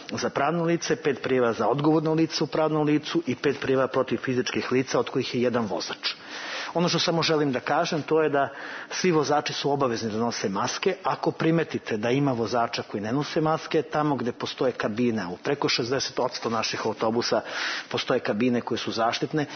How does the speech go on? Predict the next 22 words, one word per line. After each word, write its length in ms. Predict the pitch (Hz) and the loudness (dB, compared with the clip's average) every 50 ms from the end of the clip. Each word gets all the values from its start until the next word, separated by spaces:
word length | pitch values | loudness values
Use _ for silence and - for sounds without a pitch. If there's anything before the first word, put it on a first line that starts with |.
| - - - - - | -10 -10 -12 -8 -2
vozač 420 | 123 143 156 151 139 143 - - | 0 2 2 2 2 0 0 0
nema 360 | 139 143 151 151 143 131 113 | 0 2 2 2 2 2 2
obavezu 400 | 110 107 110 110 107 101 113 110 | 0 0 0 -2 -2 -2 -4 -2
da 80 | 107 117 | -2 -2
nosi 220 | 120 117 - - | -2 -2 0 0
masku 320 | 113 117 123 127 - - 156 | 0 0 0 0 0 0 0
jer 60 | 131 | 0
je 60 | 127 | 2
zaštićen, 580 | 107 - 120 110 - - - 135 - - 139 123 | 2 0 0 0 0 -2 -2 -2 -2 -2 -2 0
ne 120 | 120 117 | -2 -2
postoji 380 | - - - - - - 131 120 | -4 -6 -8 -8 -2 0 0 2
način 320 | 123 117 127 - - 127 | 2 2 0 0 -2 -2
da 60 | 120 | -2
fizički, 540 | - - 139 127 117 117 - - - 131 127 - - - - - - - | -2 0 0 0 0 0 -2 -2 -2 -2 -2 -2 -6 -10 -10 -12 -8 -4
e, 100 | - 120 | -2 0
dođe 280 | 117 117 131 127 - 123 | 2 2 2 2 2 2
u 20 | |
dodir 260 | 107 120 120 123 120 - | 2 2 2 2 0 0
sa 140 | - 117 | -2 -2
putnicima 540 | - - 123 127 - - 131 - - 135 131 | 0 0 0 0 0 0 -2 0 2 2 2
jer 80 | 123 131 | 4 2
je, 120 | 127 120 | 2 2